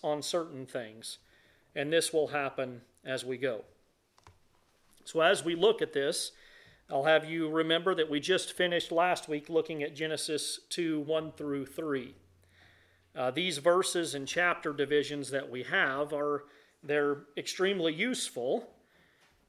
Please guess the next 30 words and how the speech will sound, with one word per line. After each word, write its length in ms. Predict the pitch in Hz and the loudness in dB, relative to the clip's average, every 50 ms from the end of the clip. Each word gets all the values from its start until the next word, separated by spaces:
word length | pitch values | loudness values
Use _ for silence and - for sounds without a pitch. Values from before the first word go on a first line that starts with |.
| _ _ | _ _
They're 140 | 147 147 147 | 0 2 4
not 200 | 160 165 175 185 | 6 6 6 6
original 480 | 180 190 196 196 196 185 214 220 220 | 6 6 6 6 4 2 2 2 2
to 140 | 214 - 233 | 4 4 4
the 80 | 254 254 | 4 4
text. 580 | - 170 156 147 202 - - - - - - - _ - 139 117 | 4 4 4 4 4 0 -2 -6 -6 -8 -10 -14 _ -20 -8 0
They 180 | 139 156 170 | 2 2 4
are 160 | 180 185 185 | 4 2 2
not 440 | 175 175 175 196 208 226 226 - - - _ _ | 2 2 2 2 0 0 -2 -6 -12 -14 _ _
inerrant. 580 | 196 208 226 214 180 175 185 202 214 208 - - | 0 2 4 4 4 4 2 0 0 -2 -2 0
They're 160 | 151 160 175 | 0 2 2
not 240 | 175 185 185 185 190 | 2 0 0 0 0
infallible, 760 | 196 196 185 - 185 175 165 160 170 170 160 170 170 175 | -2 -2 0 0 2 2 4 4 2 4 4 4 2 2
these 220 | 175 170 170 165 143 | 2 -4 -8 -8 -2
divisions. 760 | - 202 196 190 180 147 113 127 127 156 208 240 - - - _ _ _ _ _ _ _ _ _ _ _ _ _ _ _ _ _ _ _ _ - | -2 2 2 2 2 2 -2 -6 -10 -10 -10 -10 -10 -10 -10 _ _ _ _ _ _ _ _ _ _ _ _ _ _ _ _ _ _ _ _ -14
Um, 560 | 120 120 123 123 120 131 131 135 139 143 143 _ _ _ _ _ _ _ _ _ _ _ _ _ _ _ _ - 120 | -12 -10 -10 -10 -10 -10 -12 -14 -16 -18 -20 _ _ _ _ _ _ _ _ _ _ _ _ _ _ _ _ -12 2
this 320 | 135 190 226 220 - - | 6 8 8 8 6 4
that 240 | - 196 202 226 180 | 4 4 4 4 -2
we 180 | 170 175 165 - - - _ _ _ _ _ - | -2 -4 -4 -8 -12 -20 _ _ _ _ _ 2
looked 240 | 185 196 196 196 185 | 2 2 2 4 2
at 220 | 170 156 156 143 | 2 4 4 2
last 380 | 165 190 214 226 - - - 135 | 4 4 4 4 2 -2 -6 -6
week, 280 | 123 131 143 139 - | -6 -6 -6 -8 -8
the 80 | - 135 | -12 -4
first 400 | - 202 190 175 - - - - | 0 0 0 0 -2 -6 -4 -2
three 260 | 202 202 233 247 233 | -2 0 0 -2 -2
verses 440 | 208 165 143 139 131 - 165 139 143 | 0 0 0 0 0 -2 -4 -4 -4
of 100 | 143 135 | -6 -2
chapter 400 | - 165 151 139 131 - 143 127 | 0 0 0 0 0 -4 -8 -8
two, 360 | - - 143 131 127 135 139 | -4 -2 -2 -2 -2 -4 -6